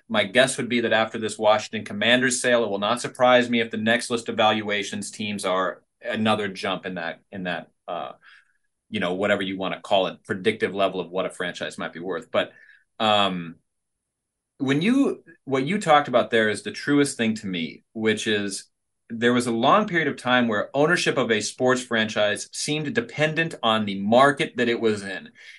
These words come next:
It seemed dependent on ticket sales. It seemed dependent on stadiums being built. It seemed dependent on all kinds of things that were,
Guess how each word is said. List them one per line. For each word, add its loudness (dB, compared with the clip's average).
It -6
seemed 0
dependent 0
on -2
ticket 0
sales. 2
It -6
seemed -6
dependent -4
on -2
stadiums 0
being 0
built. 4
It -4
seemed 2
dependent 0
on 0
all 4
kinds -2
of -2
things -2
that -2
were, -2